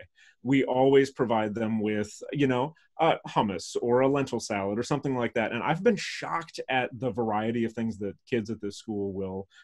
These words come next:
be willing to try, and then what they enjoy and what they ask for later. It's been, it's been an education on my side.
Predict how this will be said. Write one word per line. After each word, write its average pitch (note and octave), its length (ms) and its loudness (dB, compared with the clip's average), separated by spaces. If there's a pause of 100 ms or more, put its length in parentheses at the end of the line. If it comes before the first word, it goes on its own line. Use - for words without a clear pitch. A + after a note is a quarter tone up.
be D#3+ 80 6
willing G3+ 220 10
to D#3+ 60 0
try, G3+ 280 0
and C3 200 0
then D3 140 4
what C#3 140 2
they C#3 140 4
enjoy A#2+ 320 0
and A#2+ 100 0
what A2 100 -2
they G#2+ 140 0
ask G2+ 280 -6
for F#2 180 -8
later. G2 300 -6
It's G2+ 120 -8
been, A#2+ 280 2 (180)
it's C3+ 120 -4
been D#3+ 100 4
an C#3 60 2
education C3 480 2
on G#2+ 140 -2
my G#2 180 -2
side. - 320 -12